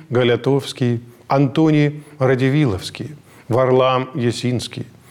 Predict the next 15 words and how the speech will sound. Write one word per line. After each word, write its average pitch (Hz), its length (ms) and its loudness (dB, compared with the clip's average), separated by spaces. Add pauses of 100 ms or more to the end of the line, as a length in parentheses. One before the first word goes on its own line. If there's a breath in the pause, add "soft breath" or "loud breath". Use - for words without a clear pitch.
(240 loud breath)
Киево-Братская 139 880 0
Богоявленская 123 760 0
школа 139 520 0 (340 loud breath)
являлась 170 540 2
в - 120 -14
то 143 140 2
время 123 380 2
главным 117 500 0
центром 123 480 0
борьбы 117 480 0 (340 loud breath)
православия 123 880 0 (320 loud breath)
против 165 400 0
нападок 156 540 0
католического 127 840 0
духовенства, 117 680 -2